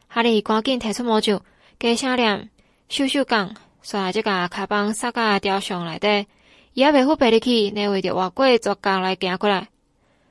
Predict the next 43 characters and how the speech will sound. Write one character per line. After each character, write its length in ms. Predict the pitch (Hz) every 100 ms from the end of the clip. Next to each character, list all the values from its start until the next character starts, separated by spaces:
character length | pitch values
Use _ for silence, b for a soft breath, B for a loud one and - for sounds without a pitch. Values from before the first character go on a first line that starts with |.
| _ _
哈 200 | - 330
利， 440 | 349 320 262 214 247
我 100 | 277
袂 140 | 254
记 80 | 247
你， 140 | 269
你 100 | 285
嘛 120 | 294 233
袂 140 | 208
用 220 | 208 220
的 60 | 240
去 140 | 285
外 140 | 254 214
面 140 | 226
村。 340 | 240 254 254 - _ _ _ _ _ _ _ _ _ _ _
嗨， 400 | 240 233 226 226
哪 160 | 233
位？ 380 | 226 208 196 214 _ _ _ _ _ -
哈 140 | 240
利 140 | 226 208
真 180 | 202
紧 200 | 196 240
离 140 | 208 185
开 240 | - 208
雕 180 | 196 190
像， 280 | 185 185 - b b
甲 100 | -
地 200 | 196 180
图 160 | 175 180
踢 140 | -
入 80 | 226
去 180 | 202 233
落 140 | 226 220
地 160 | 196
啊。 220 | 202 202 - _ _ _ -
你 80 | 269
即 80 |
马 160 | 294 285
拍 160 | 285 262
算 140 | 262
要 80 | 262
创 180 | 262 247
啥？ 240 | 202 180